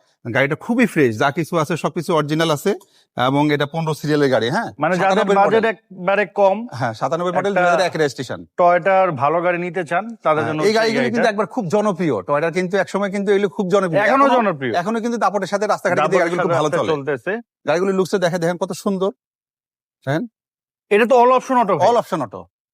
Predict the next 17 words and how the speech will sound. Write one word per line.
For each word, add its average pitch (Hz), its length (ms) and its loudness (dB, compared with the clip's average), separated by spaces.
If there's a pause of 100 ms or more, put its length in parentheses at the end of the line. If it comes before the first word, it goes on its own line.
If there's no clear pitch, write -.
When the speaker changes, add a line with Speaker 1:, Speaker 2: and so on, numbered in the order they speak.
Speaker 2:
আর 165 220 4
সবথেকে 202 340 -2
মজার 220 340 4
বিষয় 220 220 0
দেখেন, 175 300 2 (220)
এটার 185 160 2
Speaker 1:
হুম। 190 120 4
Speaker 2:
অরিজিনাল 196 380 2
সিট 208 300 -2 (640)
কতটা 226 360 4
ভালো, 156 240 2
মানে 165 220 0
এত 190 200 0
বছর 208 260 -2
ধরে 208 200 0
গাড়ি 185 220 2
চলতেছে, 190 500 -2